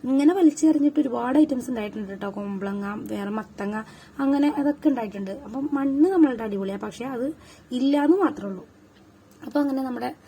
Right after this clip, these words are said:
തോട്ടമൊക്കെ ഒന്ന് നോക്കി, പിന്നെ അത് കഴിഞ്ഞിട്ട് സ്നാക്സ് ഉണ്ടാക്കാനായിട്ട് വന്നതാണ് കേട്ടോ. ഈവനിങ്ങിലേക്ക് ഒരു സ്നാക്ക് ഉണ്ടാക്കാനാണ്. അപ്പൊ നമുക്ക് കഴിഞ്ഞ ദിവസം അപ്പൊ തൊട്ടടുത്ത വീട്ടിൽ നിന്ന് ചക്ക കൊണ്ടു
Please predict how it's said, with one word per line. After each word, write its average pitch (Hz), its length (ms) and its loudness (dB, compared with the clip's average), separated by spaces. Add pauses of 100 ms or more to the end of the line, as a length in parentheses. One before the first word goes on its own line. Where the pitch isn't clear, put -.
(240)
തോട്ടമൊക്കെ 240 420 -2
ഒന്ന് 240 180 -4
നോക്കി, 233 440 -6
പിന്നെ 233 160 -6
അത് 220 120 -6
കഴിഞ്ഞിട്ട് 214 540 -6
സ്നാക്സ് 208 480 -10
ഉണ്ടാക്കാനായിട്ട് 202 540 -8
വന്നതാണ് 185 380 -8
കേട്ടോ. 190 200 -10
ഈവനിങ്ങിലേക്ക് 196 760 -8
ഒരു 233 60 -6
സ്നാക്ക് 214 420 -10
ഉണ്ടാക്കാനാണ്. 185 580 -10 (440)
അപ്പൊ 277 160 0
നമുക്ക് 269 420 2
കഴിഞ്ഞ 226 240 -4
ദിവസം 240 220 -8
അപ്പൊ 226 260 -10
തൊട്ടടുത്ത 247 440 -6
വീട്ടിൽ 208 340 -4
നിന്ന് 226 380 -8
ചക്ക - 340 -6
കൊണ്ടു 262 200 6